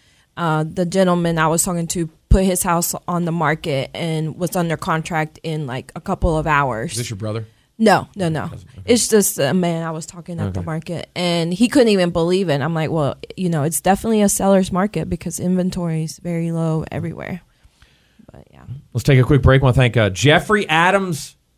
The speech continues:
Speaker 2: on Fourth. Jeffrey Adams on Fourth. That's Jeffrey Adams W S dot com. Again, Jeffrey Adams W S dot com. Guys, it's awesome. Regionally sourced beef, poultry, and seasonal produce.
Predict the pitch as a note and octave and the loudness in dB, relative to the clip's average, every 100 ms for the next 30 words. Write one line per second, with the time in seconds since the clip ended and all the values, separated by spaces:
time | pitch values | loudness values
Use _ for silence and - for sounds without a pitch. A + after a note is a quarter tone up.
0 | _ A#2 B2 B2 - F#2+ D#2+ E2 A2 A2+ | _ -2 0 -2 -4 -4 -4 -2 0 2
1 | A2+ A2 A2 G#2+ A2+ G#2+ G2 B2 A#2 A#2+ | 2 2 0 0 0 0 0 2 2 4
2 | A2+ G#2+ A#2 A2+ A2+ A#2 G#2+ - A2+ A#2 | 2 4 2 4 2 2 -2 0 0 0
3 | A#2 G2+ A2+ G#2+ A2 A2 G#2 G#2 G2 G#2+ | 0 0 0 2 0 0 -2 -2 -4 -2
4 | G#2+ G#2 G#2 F#2 G#2+ G#2 G#2 - _ _ | -2 -2 -4 -4 -4 -2 -4 -8 _ _
5 | _ - A#2 A2 G#2+ - - _ _ _ | _ 0 6 6 6 2 -14 _ _ _
6 | _ _ _ B2 A2+ A2 - - G2 F#2 | _ _ _ 0 2 0 -8 -8 -4 -4
7 | - F2 G2 G#2 B2+ B2 A2+ - G2 F#2+ | -6 -8 -2 2 4 4 0 0 -2 0
8 | - B2+ B2 - A#2+ A#2+ B2+ A2 G2 - | 2 4 2 2 2 2 0 0 -2 -2
9 | A#2 G#2 F#2 - A2 A2+ A2 G#2+ - | -2 -2 -2 0 0 2 0 -4 -10